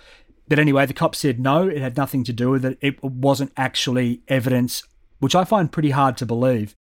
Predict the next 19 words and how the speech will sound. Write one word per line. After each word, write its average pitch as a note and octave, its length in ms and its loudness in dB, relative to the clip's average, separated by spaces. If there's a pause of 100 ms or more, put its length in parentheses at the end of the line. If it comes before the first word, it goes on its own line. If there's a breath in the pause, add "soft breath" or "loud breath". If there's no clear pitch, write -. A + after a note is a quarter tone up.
(140)
So D3 360 2
I D#3 100 2
do D#3 220 0
think D#3+ 320 -2
that C#3 120 -2
the C#3+ 80 -4
cops - 360 -2
were C3+ 380 4
kind C3+ 260 0
of A2 80 -6
just, - 260 -2
you C3+ 80 0
know, B2+ 100 2
dismissing C3+ 600 -2
it. G#3+ 180 -2
Maybe C#3 280 0
it B2 60 -4
was B2 140 -6
just - 240 -8